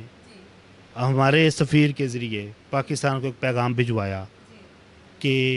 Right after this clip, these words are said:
इमरान खान के against जो अदम एतमाद की मोशन है उसको कामयाब करो तो आपको माफ़ कर दिया जाएगा, नहीं तो सख्त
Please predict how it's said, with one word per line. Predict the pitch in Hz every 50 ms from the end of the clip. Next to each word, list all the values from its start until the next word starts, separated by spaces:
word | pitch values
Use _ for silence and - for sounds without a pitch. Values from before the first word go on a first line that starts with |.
| 127 131 131 135 123 123 - - - - - - - - - - - - - - - - - -
इमरान | 143 135 131 135 143 143
खान | - - 143 135 135
के | 127 143 135 131
against | 123 120 123 117 117 120 117 - - - - - - - - - - - 120
जो | 127 139 120
अदम | 135 143 135 151 147 147 139
एतमाद | 135 - 143 131 127 123 127 127 -
की | - 135
मोशन | 127 123 123 117 - - 131 123
है | 123 117
उसको | 110 - -
कामयाब | 120 - 120 113 113 110 113 117 135 147 -
करो | - 151 143 135 131 - - - - - - - - -
तो | 151
आपको | 135 131 127 - 139
माफ़ | 135 131 123 127 - -
कर | - 151 156
दिया | 160 180 180 170
जाएगा, | 156 156 143 135 127 127 127 127 127
नहीं | 123 127 147 156 156
तो | 135 - 151 170 202 - - - - - - - - - - - - - - -
सख्त | - - - 196 - -